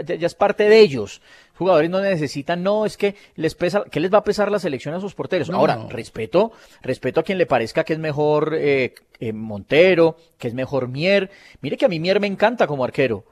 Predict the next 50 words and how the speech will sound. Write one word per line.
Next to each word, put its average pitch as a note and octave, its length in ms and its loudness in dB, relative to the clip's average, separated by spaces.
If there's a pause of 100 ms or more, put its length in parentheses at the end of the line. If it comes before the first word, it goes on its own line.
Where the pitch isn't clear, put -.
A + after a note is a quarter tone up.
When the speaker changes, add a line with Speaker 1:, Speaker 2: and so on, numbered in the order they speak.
(140)
Speaker 1:
pero A#2 160 -6
yo A2+ 100 0
a A#2+ 60 4
Mier F3 180 2
no F#3 100 2
lo F#3 120 4
pongo F3+ 220 2
por F3 120 -2
encima B2 260 -4
de D#3+ 60 0
David B2 280 0
Ospina D#3 460 -4
hoy D#3+ 240 0
nunca. C#3 440 -6
Speaker 2:
Sí, G#3 200 -4
no, D#3 260 -2
no E3+ 200 0
es F#3 120 -4
que A3 120 -2
sean G3+ 320 -4
mejores. C3 640 -4
Yo A#2+ 120 -6
creo E3+ 140 -6
que F3 80 -4
la C#3+ 140 -4
palabra C3+ 540 -2
no D3 200 -6
es D3 60 -4
decir C#3+ 300 -4
que D3+ 140 -6
son C#3+ 200 -6
mejores, C#3 720 -2 (400)
porque B2 260 -6
uno C#3 100 -6
no D3+ 120 -4
le D#3 140 -2
puede D3+ 280 -2
quitar D3 440 -2
a C3 40 -4
David A2+ 280 -4
Ospina C#3+ 300 -4
la B2+ 80 -4
historia A#2 260 -6
que C3 100 -6
tiene. A2 380 -4 (300)
Es - 180 -6
que G#3+ 80 -2
en G3+ 80 0
este G#3 200 -2
momento E3 600 -4